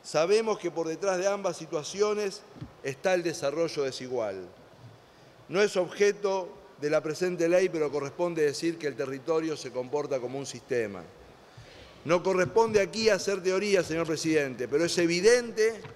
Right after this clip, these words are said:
que los procesos de integración de ciertas cadenas de valor a la economía global le ha permitido, sobre todo a la región pampeana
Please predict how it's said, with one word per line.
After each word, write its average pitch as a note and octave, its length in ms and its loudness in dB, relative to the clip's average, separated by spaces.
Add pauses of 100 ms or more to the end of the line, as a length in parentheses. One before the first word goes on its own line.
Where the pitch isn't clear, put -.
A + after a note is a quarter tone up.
(440)
que D#3 120 0
los D#3+ 120 2
procesos F3 420 0
de E3 80 2
integración D#3+ 560 -2
de F3 80 0
ciertas F3+ 400 -2
cadenas E3+ 320 0
de D#3 80 4
valor F3 500 4 (380)
a C3 100 2
la C#3 80 2
economía D#3 440 2
global E3+ 420 4
le F3 80 4
ha E3+ 100 0
permitido, E3 680 0
sobre D3 360 0
todo F#3+ 300 4
a E3 40 4
la D3+ 100 0
región D#3 340 -2
pampeana F3+ 680 0